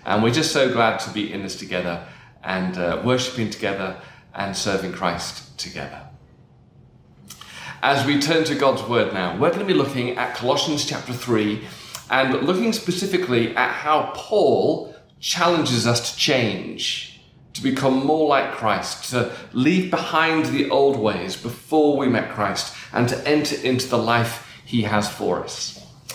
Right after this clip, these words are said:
But specifically this, this morning, we're gonna be looking at the question, how do we change? How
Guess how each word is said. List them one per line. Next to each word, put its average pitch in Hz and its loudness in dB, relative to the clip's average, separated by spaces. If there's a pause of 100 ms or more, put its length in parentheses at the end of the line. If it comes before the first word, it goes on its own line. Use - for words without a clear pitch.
But 175 2
specifically 254 0
this, 165 -2
this - -4
morning, 117 2 (240)
we're 143 2
gonna 233 2
be 277 2
looking 180 2
at - 0
the 127 0
question, 127 0 (180)
how 175 2
do 170 -2
we 165 -4
change? - -2 (1400)
How - 2